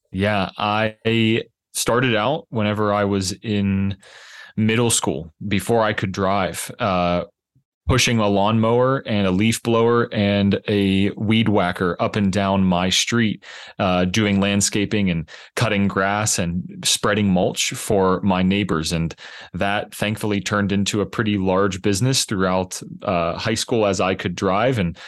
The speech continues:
um, I never really had a job working for anybody else like most of my friends did, uh, in high school.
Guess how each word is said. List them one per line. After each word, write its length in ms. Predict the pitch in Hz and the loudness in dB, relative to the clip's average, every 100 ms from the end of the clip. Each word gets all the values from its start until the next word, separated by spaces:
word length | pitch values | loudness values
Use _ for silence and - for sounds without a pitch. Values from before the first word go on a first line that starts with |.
| - - | -20 -8
um, 500 | 107 95 92 87 82 - - | -2 0 2 2 -2 -8 -6
I 80 | 110 | -2
never 160 | 123 | 0
really 260 | 131 131 123 | 2 2 2
had 220 | 98 117 | 2 0
a 80 | 117 | 0
job 320 | 104 110 110 | 0 2 2
working 320 | 92 95 98 | 0 -2 -2
for 160 | 92 101 | -2 0
anybody 380 | 95 92 95 90 | 0 2 2 2
else 280 | 95 113 - | 2 0 0
like 220 | 90 - | -2 0
most 240 | 92 87 | -2 -2
of 80 | 87 | -4
my 180 | 87 87 | -2 -4
friends 440 | - 95 92 92 | -2 0 0 0
did, 360 | 95 104 113 123 | 0 0 0 -2
uh, 360 | 98 87 85 - | -2 0 -2 -4
in 180 | 120 101 | 0 0
high 220 | 90 101 | 2 0
school. 380 | 101 - 135 147 | 0 0 0 -2